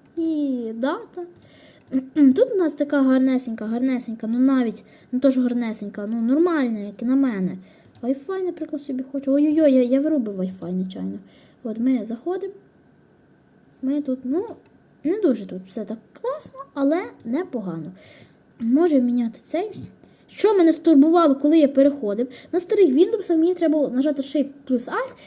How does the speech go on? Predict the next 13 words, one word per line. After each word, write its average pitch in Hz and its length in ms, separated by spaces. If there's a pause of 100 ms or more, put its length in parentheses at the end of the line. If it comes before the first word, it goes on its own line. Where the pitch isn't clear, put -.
(120)
і 269 100
тоді 277 220
мінялась 302 460
розкладка 233 600
клавіатури. 247 680 (300)
З - 20
англійської 254 400
на 214 60
українському 233 480
наоборот. 247 400
Тут 294 200
треба 226 260
зажимати 220 540